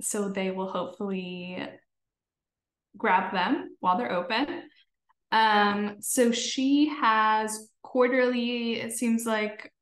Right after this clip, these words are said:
privileges, email with arts, and snail mail surprises. Who doesn't love getting a, a cute little, uh, letter or, um, something in the mail? Um,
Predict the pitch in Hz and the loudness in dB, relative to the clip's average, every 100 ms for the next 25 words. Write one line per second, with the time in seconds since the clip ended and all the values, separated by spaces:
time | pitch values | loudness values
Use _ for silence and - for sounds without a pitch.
0 | - 233 202 202 196 196 196 190 196 196 | -6 -2 0 -2 -2 -4 -4 -4 -4 -4
1 | - - - - _ _ _ - 262 262 | -6 -6 -12 -20 _ _ _ 2 6 8
2 | 254 247 247 233 - 262 294 302 294 302 | 6 2 2 0 0 2 4 4 0 -6
3 | - - _ 208 208 208 208 208 202 202 | -8 -10 _ -6 -2 0 0 -2 -4 -6
4 | 202 - - 214 196 208 208 226 247 240 | -8 -8 -4 -2 0 0 0 -2 -4 -4
5 | 202 180 196 196 226 - - 240 208 - | -4 -2 -4 -4 -4 -4 -2 -4 -4 -8
6 | 202 202 208 208 208 214 208 214 214 214 | -6 -6 -4 -6 -4 -4 -6 -6 -8 -12
7 | 214 - 202 196 196 220 208 202 202 202 | -12 -8 -4 -4 -6 -4 -2 -2 -4 -4
8 | 196 - 196 196 202 247 277 277 269 269 | -6 -6 -6 -8 -4 2 4 6 4 4
9 | - 214 208 208 208 - - 196 190 196 | 2 0 0 0 0 -2 -4 -4 -4 -4
10 | 220 214 214 226 208 190 190 240 294 294 | -4 -2 -2 -2 -2 0 0 2 2 0
11 | - _ _ _ _ _ _ 214 202 202 | -12 _ _ _ _ _ _ 2 4 4
12 | 208 208 214 | 0 -2 -4